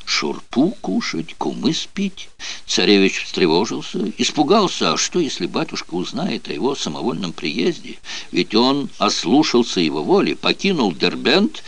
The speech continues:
где был посажен наместником. "Ну, эмир, — сказал царевич, — делай, что хочешь, а мне возвращаться никак нельзя".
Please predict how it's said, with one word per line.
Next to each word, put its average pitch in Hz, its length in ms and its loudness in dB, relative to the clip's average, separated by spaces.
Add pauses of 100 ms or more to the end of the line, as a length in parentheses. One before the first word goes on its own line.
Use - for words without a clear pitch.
(220)
где - 220 4
был 131 220 6
посажен 113 640 2
наместником. - 720 0 (1000)
"Ну, 202 580 4 (120)
эмир, — 139 720 0 (180)
сказал 101 480 -2
царевич, — 95 560 0 (720)
делай, 113 380 6
что - 260 -4
хочешь, - 760 0 (600)
а - 140 -4
мне 90 260 -6
возвращаться - 720 -8
никак - 340 -12
нельзя". - 360 -10